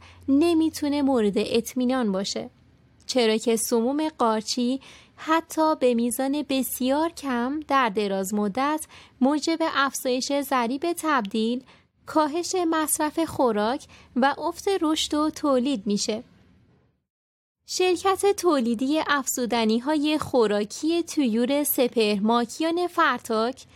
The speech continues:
تولید کننده توکسین بایندرهایی با کیفیت و مؤثر در برابر طیف وسیع از مایکوتوکسین‌ها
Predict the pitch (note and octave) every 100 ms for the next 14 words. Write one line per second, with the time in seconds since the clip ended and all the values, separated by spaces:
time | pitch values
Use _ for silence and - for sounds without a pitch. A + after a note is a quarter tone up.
0 | - - _ _ - D4+ B3 A3+ G#3 -
1 | C4 B3+ C4 D#4 D4+ E4 - C#4 B3 -
2 | A3 G3+ A3+ A3 A3 A3+ A3+ D4+ D#4+ E4
3 | D#4+ B3 A3+ A#3 G#3 - G#3+ G#3+ C4+ D4+
4 | C#4+ D4+ D4+ D4+ B3+ - - A3+ A3+ B3
5 | - - - _ B3+ D4 D4+ D4+ D#4 D#4
6 | E4 E4 E4 - D#4 C#4+ D#4 D4+ C#4+ C#4+
7 | - D4+ E4+ F4 D#4+ D#4 C#4 A#3+ G#3+ A3
8 | A3 G#3 - G#3 G3+ A#3 C#4+ D#4